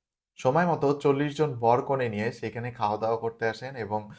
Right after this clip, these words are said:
খাওয়া দাওয়া শেষেই প্ল্যান ছিল যে তাদের বিয়েটা সম্পন্ন হবে।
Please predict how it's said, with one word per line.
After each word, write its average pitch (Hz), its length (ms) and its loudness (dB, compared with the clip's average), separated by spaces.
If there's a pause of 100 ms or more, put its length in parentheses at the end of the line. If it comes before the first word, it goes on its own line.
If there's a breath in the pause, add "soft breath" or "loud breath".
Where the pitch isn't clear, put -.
(300 loud breath)
খাওয়া 143 200 8
দাওয়া 175 180 4
শেষেই 180 320 -2
প্ল্যান 143 240 2
ছিল 151 260 2
যে 170 100 -2
তাদের 127 280 -2
বিয়েটা 110 300 0
সম্পন্ন 113 440 -6
হবে। 80 300 -6